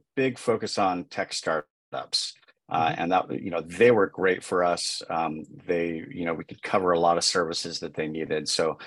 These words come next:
Speaker 1: that's been good. We still work with tech startups. Um, we are looking now to get back into medical life science a bit, but yeah, we're, we really work in just about any industry.
Speaker 2: And,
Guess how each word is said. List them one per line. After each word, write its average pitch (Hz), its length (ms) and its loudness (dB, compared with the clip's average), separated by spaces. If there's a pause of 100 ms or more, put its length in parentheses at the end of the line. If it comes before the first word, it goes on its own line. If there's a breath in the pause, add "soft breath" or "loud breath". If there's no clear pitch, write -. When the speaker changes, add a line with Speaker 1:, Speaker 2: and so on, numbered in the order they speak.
(440 loud breath)
Speaker 1:
that's 104 240 6
been 98 180 2
good. 90 240 2
We 87 80 -2
still 90 320 0
work 87 180 -2
with 87 120 -2
tech 85 200 -2
startups. 82 800 0
Um, 82 680 -4
we 92 240 -6
are 92 540 2 (420)
looking 113 720 0
now 98 280 4
to 85 460 2
get - 200 -2
back 92 240 2
into 85 160 -6
medical 87 400 -4
life 110 180 4
science 104 440 2
a 95 40 -6
bit, 92 340 -4
but - 220 -2
yeah, 92 220 2
we're, 92 240 0
we 123 180 -2
really 123 220 0
work 107 320 -2
in 90 200 -4
just - 220 -6
about 85 220 2
any 80 240 -2
industry. - 500 -6 (720)
Speaker 2:
And, 202 160 -2